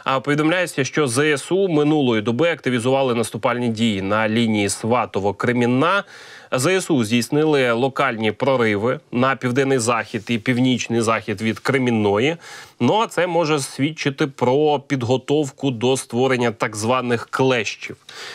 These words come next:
Наразі, за неофіційною інформацією, наші захисники просуваються вперед і досягли околиць,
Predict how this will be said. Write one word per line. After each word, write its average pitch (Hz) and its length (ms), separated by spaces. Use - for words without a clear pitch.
Наразі, 180 400
за 156 260
неофіційною 143 1000
інформацією, 139 800
наші 131 300
захисники 123 520
просуваються 127 760
вперед 156 580
і 131 300
досягли 120 480
околиць, 131 540